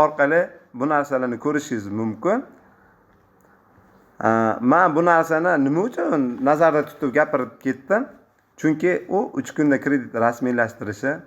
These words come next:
hammamizga ma'lum. Bu shunchaki safsata xolos. Qo'ying, achki ishlash, yig'ishtiring. Umrzoq G'ofurjon aka.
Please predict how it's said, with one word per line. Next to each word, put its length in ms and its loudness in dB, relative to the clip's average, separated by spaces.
hammamizga 600 2
ma'lum. 480 -4
Bu 220 -6
shunchaki 440 2
safsata 480 0
xolos. 400 4
Qo'ying, 300 2
achki 280 -2
ishlash, 420 2
yig'ishtiring. 500 -6
Umrzoq 380 2
G'ofurjon 540 -2
aka. 160 -18